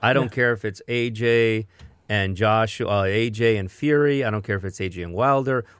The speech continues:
Speaker 1: Whatever combination, who cares?
Speaker 2: Yeah.
Speaker 1: And you know what? I'd love to see the third fight between Wilder and Fury. I think Fury,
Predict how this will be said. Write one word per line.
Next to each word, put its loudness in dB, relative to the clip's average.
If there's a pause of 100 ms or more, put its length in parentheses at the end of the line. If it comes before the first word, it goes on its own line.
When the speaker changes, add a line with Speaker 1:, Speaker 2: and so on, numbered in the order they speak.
Speaker 1:
Whatever 2
combination, -2 (500)
who -2
cares? -4 (140)
Speaker 2:
Yeah. -10 (240)
Speaker 1:
And -2
you -2
know 0
what? 2
I'd -2
love 2
to -4
see -4
the 0
third -2
fight -2
between -6
Wilder -2
and -8
Fury. 0 (280)
I -4
think -4
Fury, 0